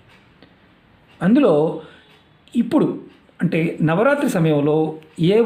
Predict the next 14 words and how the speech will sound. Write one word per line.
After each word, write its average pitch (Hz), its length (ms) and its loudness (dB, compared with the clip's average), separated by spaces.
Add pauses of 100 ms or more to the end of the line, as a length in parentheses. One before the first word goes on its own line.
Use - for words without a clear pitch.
ఉపాయాలు 190 480 0
చేసినా 143 340 -2 (760)
నమ్మికతో 226 540 0
చేస్తే 151 320 -2 (540)
ఖచ్చితమైన 202 520 -2
ఫలితాలు 147 360 -2
రావడానికి 139 380 -2 (220)
అవకాశాలు 151 420 -4
ఉంటాయి. - 200 -10 (440)
ఎందుకంటే 185 420 0 (600)
ఈ - 20 0 (280)
నవరాత్రి 262 460 0
సమయం 147 220 0 (200)
చాలా 175 240 -2